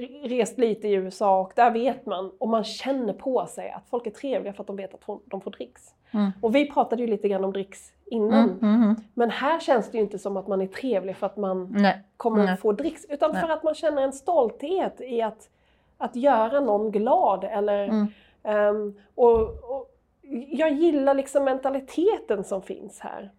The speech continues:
Speaker 1: Folk är liksom lite, de är schyssta och najsa. Ehm, vi åt lunch på en restaurang här i våra, i våra kvarter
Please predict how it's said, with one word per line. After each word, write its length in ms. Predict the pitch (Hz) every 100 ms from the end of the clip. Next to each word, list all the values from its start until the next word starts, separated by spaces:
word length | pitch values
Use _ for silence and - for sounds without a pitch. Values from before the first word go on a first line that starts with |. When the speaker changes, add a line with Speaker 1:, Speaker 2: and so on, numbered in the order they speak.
| _
Speaker 1:
Folk 320 | - 415 -
är 140 | 330 349
liksom 300 | 339 349 320
lite, 320 | 320 302 302
de 280 | 294 311 403
är 80 |
schyssta 540 | 403 - 427 - - 277
och 100 | 285
najsa. 560 | 392 330 240 - 339 - _ _ _ -
Ehm, 540 | 262 240 240 233 226
vi 240 | 233 294 294
åt 300 | 294 285 -
lunch 420 | 277 302 311 -
på 80 | 294
en 120 | 269
restaurang 560 | 262 262 262 262 311 277
här 400 | 277 294 277 285
i 80 | 269
våra, 540 | 277 254 247 247 247
i 380 | - 277 262 262
våra 240 | 254 247 240
kvarter 640 | 247 247 269 277 277 269